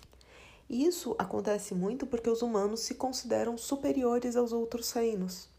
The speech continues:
Eles se consideram no direito de tomar os outros reinos. E acho que isso não é muito difícil de perceber pela forma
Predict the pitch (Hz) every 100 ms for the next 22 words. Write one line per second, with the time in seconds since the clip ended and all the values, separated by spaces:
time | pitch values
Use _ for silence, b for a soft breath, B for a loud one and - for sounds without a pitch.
0 | _ - B B B B 180 190 185 226
1 | 226 226 - 196 196 196 214 233 240 -
2 | 226 226 247 254 247 262 - 220 185 196
3 | 208 190 196 208 240 - B B B -
4 | 214 233 233 240 - 233 214 190 185 185
5 | - b b b b b b _ - -
6 | - - - _ - 214 214 208 - -
7 | - 208 233 233 226 208 208 208 220 -
8 | 185 196 185 - 208 - 208 180 196 202
9 | 220 - - 226 220 - 185 185 196 220